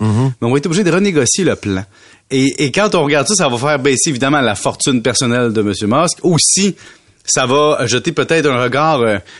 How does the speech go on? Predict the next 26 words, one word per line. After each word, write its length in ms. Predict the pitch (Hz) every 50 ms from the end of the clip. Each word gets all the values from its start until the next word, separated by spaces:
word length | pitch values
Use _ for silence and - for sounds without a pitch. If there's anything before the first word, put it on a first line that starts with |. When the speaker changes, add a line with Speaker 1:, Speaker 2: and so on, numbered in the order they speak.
| - _
Speaker 2:
négatif, 720 | - 117 123 143 151 147 156 135 120 - - 165 170 160 - -
euh, 240 | 120 113 110 101 92
sur 280 | - - - 131 113 123
le 240 | 120 117 107 98
Tesla 460 | 101 - 147 123 - - 131 143 160 165
pour 140 | - 120
l'instant. 460 | 120 117 107 101 - - 165 190 196 185 - - - - - -
On 160 | 147 143 143
sait 220 | - - 262 269
que 100 | 220 -
l'entreprise 760 | 131 120 113 123 131 127 - 117 113 104 120 131 147 135 120
a 60 | 113
perdu, 440 | - 113 101 98 95 110 113 113 113
euh, 120 | 104 92
vingt-trois 400 | 87 82 107 107 104 - 104 107
pour 180 | 98 - 95 -
cent 100 | - 104
depuis 160 | 92 - 101
le 100 | 90 90
début 120 | 82 87 95
de 60 | 87
l'année 280 | 90 82 87 92 92
en 120 | 87 82 80
bourse. 280 | 78 101 101 101 90
Donc, 200 | 82 98 98 95 -
c'est, 260 | - - 107 95